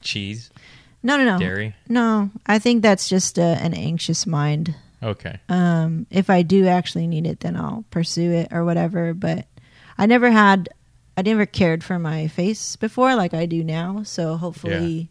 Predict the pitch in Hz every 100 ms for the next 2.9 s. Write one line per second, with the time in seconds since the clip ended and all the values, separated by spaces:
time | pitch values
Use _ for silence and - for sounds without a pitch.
0 | _ - 170 151 143 156 - _ _ -
1 | - _ _ _ _ _ _ _ _ -
2 | 165 180 165 156 151 160 151 151